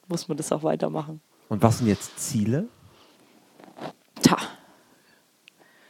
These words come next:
Speaker 1: Gute Frage. Also, ähm, je nachdem, wie sich die aktuelle Lage entwickelt, wäre ja bei uns eigentlich dieses Jahr Weltmeisterschaft. Da wäre natürlich auf jeden Fall das Ziel, sich dafür zu qualifizieren.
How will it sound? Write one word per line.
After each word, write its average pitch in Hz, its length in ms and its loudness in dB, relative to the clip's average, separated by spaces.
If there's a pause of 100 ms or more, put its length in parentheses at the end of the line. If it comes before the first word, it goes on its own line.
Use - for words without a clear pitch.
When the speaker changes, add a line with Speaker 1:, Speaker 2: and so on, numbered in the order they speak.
(540)
Speaker 1:
Gute 220 240 -2
Frage. 170 540 8
Also, 185 800 10 (100)
ähm, 156 520 4 (1700)
je 196 200 12
nachdem, 190 360 10
wie 185 60 8
sich 175 180 4
die - 160 8
aktuelle 170 400 8
Lage 156 360 10
entwickelt, 208 500 6
wäre 170 160 12
ja 175 80 10
bei 165 120 8
uns 160 200 6
eigentlich 185 280 4
dieses 190 280 0
Jahr 160 140 6
Weltmeisterschaft. 202 840 4 (920)
Da 165 160 10
wäre 180 140 12
natürlich 185 540 6
auf 175 180 6
jeden 190 160 6
Fall 185 180 4
das 170 140 -8
Ziel, 196 200 0
sich 180 180 -2
dafür - 260 0
zu - 140 -2
qualifizieren. 180 680 4